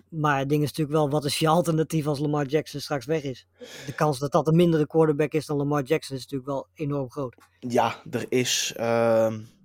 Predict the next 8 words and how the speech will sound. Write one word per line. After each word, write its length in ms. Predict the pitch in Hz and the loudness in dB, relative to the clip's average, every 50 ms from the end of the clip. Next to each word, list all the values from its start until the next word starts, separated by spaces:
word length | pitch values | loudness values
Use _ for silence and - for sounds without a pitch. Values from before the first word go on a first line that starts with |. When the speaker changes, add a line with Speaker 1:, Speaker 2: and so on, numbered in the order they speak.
| - - | -20 -12
Speaker 2:
denk 220 | - - 113 113 107 | -6 -6 -4 -4 -6
ik 140 | 107 104 | -8 -10
één 400 | - - 113 123 123 123 123 127 | -6 -2 0 0 2 2 0 0
quarterback 520 | 127 - 131 127 120 120 110 123 120 117 - | -2 0 0 0 2 2 2 0 0 0 0
straks 360 | - - 120 123 120 - - | -4 -4 -4 -4 -6 -6 -6
op 60 | 113 | -6
de 60 | 120 | -2
markt 720 | 117 123 120 120 120 123 117 117 - - - - - - | 0 2 2 2 2 0 -2 -2 -4 -10 -12 -12 -14 -18